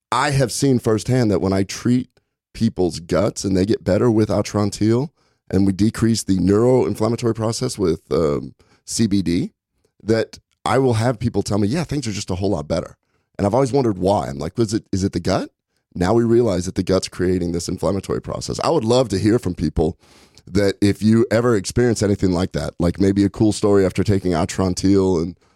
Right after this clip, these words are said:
uh, K B M D C B D, that, uh, maybe the, uh, Fortnite addiction or whatever addiction that you might have gets better.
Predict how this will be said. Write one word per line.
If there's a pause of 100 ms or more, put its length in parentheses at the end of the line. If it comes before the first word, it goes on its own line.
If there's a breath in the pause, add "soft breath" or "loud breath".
(240)
uh, (100)
K
B
M
D
C
B
D,
that,
uh, (140)
maybe
the,
uh,
Fortnite
addiction
or
whatever
addiction
that
you
might
have
gets
better.